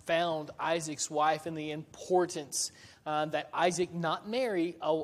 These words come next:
a Canaanite woman. Remember, they're living now in the promised land. Abraham left Haran, and he traveled down until God, God told him to stop, and he ended up at Canaan.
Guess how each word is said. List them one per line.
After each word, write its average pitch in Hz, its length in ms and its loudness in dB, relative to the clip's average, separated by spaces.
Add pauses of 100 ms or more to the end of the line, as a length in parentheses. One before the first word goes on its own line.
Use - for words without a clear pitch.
a 151 60 -6
Canaanite 175 540 0
woman. 160 300 0 (100)
Remember, 165 340 2
they're 170 220 6
living 196 380 6
now 156 280 0
in 180 200 -2
the 175 80 2
promised 165 560 0
land. 143 420 -2 (340)
Abraham 170 460 2
left 156 280 4
Haran, 160 520 4 (280)
and 143 120 -6
he 160 120 -2
traveled 165 460 2
down 151 220 0
until 151 220 -2
God, 151 380 0
God 160 260 4
told 160 240 0
him 160 100 -8
to 135 80 -10
stop, 214 460 -4
and 156 80 -8
he 151 160 -6
ended 226 240 -4
up 143 240 -4
at 143 320 -2 (640)
Canaan. 175 360 -2